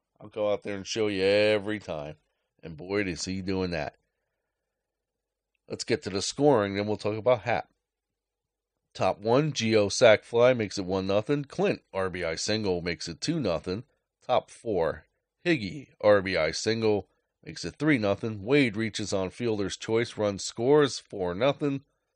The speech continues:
Voit singles in Gardner from first,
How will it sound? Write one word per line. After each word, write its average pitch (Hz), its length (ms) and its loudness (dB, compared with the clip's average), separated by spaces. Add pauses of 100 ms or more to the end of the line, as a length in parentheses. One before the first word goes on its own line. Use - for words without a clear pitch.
(460)
Voit 185 360 2
singles 117 400 0
in 92 340 -4
Gardner 107 640 4 (220)
from 85 180 -8
first, - 680 0